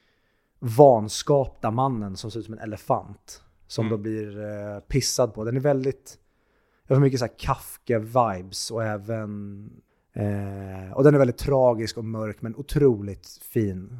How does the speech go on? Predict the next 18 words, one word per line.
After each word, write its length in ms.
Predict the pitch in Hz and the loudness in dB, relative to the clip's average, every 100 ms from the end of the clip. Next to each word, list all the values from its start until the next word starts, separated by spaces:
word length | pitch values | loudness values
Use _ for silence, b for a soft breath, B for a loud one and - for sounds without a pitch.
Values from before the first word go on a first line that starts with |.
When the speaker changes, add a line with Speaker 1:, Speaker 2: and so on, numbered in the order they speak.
| 123 | -14
Speaker 1:
att 100 | 104 | -6
se 180 | - | -4
vad 120 | 107 104 | -2 -4
man 200 | 104 104 | -6 -10
ändå, 340 | 104 104 104 b b b | -12 -10 -12 b b b
vad 140 | 131 131 | 4 6
en 80 | |
man 280 | 131 139 127 | 6 4 2
kan 180 | 120 127 | -4 -4
göra 220 | 120 113 | -2 -2
för 120 | - | -4
en 60 | 113 | -8
annan 240 | 120 110 | -6 -6
man 220 | 107 104 98 | -6 -8 -10
som 160 | 101 | -12
är 40 | 92 | -8
helt, 560 | 110 98 - _ - | -6 -6 -8 _ -6
eh, 360 | 107 98 101 | -4 -2 -4